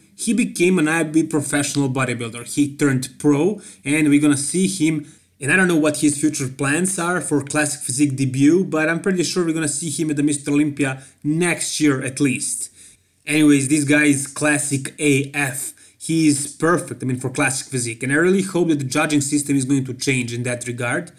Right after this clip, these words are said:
that they are actually gonna start rewarding the classical lines, which this guy absolutely has. He is very well conditioned. He could be a little bit more conditioned to be perfect, but, but I mean, look at him. He has everything.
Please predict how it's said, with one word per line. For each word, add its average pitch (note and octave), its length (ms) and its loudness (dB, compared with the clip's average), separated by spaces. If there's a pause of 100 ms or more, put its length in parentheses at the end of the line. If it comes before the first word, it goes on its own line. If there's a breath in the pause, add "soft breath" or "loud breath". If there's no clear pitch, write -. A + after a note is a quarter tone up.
(280 loud breath)
that B2+ 80 -4
they C#3 100 2
are C3 120 2
actually D#3 360 0
gonna C#3+ 180 2
start D3+ 460 -2
rewarding C#3 560 2
the B2 80 -4
classical C3 520 -4
lines, B2 520 -4 (300 soft breath)
which B2+ 160 -4
this B2+ 180 2
guy B2+ 260 2
absolutely C#3+ 680 -2
has. C3 500 -2 (420 loud breath)
He D3+ 160 2
is C#3 120 4
very D#3+ 200 2
well D3 220 2
conditioned. C#3 720 -4
He A#3 120 -2
could A#3 200 2
be B3 120 2
a A#3+ 60 4
little A3+ 480 4
bit F#3+ 160 2
more F#3 160 2
conditioned D3 520 0
to D3 60 -6
be C3+ 140 -2
perfect, F3 480 -4
but, E3+ 240 -6 (260)
but C#3+ 140 -2
I - 20 2
mean, D#3+ 200 4
look F#3+ 160 2
at - 180 -2
him. A2+ 140 -6
He D3+ 120 0
has F3+ 220 0
everything. D3 560 -2